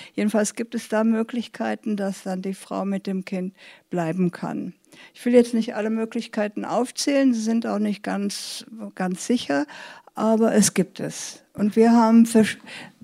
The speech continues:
eigentlich etliche Fälle jetzt inzwischen nach der langen Zeit, wo, äh,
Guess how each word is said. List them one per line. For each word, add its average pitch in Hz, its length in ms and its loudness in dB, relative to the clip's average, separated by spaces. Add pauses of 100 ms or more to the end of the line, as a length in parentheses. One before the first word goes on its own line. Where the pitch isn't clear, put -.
eigentlich 208 380 0
etliche 233 420 2
Fälle 180 380 -2
jetzt 185 320 -6
inzwischen 196 500 -4
nach 180 160 -4
der 196 180 -4
langen 185 380 -4
Zeit, 190 400 -4 (480)
wo, 196 280 -2
äh, 190 680 -4